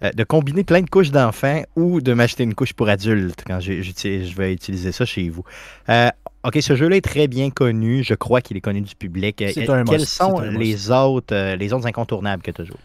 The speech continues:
Speaker 2: Ben, écoute, les autres incontournables, j'ai joué à Beat Saber, donc le fameux
Speaker 1: Ouais, c'est sûr,
Speaker 2: jeu
Speaker 1: c'est le
Speaker 2: de
Speaker 1: vraiment
Speaker 2: style Dance Dance Revolution,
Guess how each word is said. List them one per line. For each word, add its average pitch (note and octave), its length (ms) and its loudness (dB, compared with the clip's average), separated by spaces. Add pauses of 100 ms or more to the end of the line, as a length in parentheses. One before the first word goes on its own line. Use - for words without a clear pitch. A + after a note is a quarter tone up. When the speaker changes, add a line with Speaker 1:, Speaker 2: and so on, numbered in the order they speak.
(120)
Speaker 2:
Ben, D#3+ 80 -2
écoute, C3 240 -4
les A#2+ 160 0
autres A#2+ 160 2
incontournables, A#2 640 0
j'ai A2 100 -2
joué A2 200 -2
à A2+ 40 -2
Beat A2+ 160 -4
Saber, B2+ 440 -4 (120)
donc G#2+ 340 -8
le G#2+ 140 -6
fameux A2 200 -2
Speaker 1:
Ouais, A2 100 2
c'est A2 80 0
sûr, G#2+ 140 0
Speaker 2:
jeu A#2 80 -2
Speaker 1:
c'est A#2+ 100 0
le A#2+ 80 0
Speaker 2:
de G#2+ 300 0
Speaker 1:
vraiment G2+ 140 0
Speaker 2:
style G2 360 -4
Dance G#2+ 240 -6
Dance A2+ 200 -4
Revolution, G#2+ 580 -4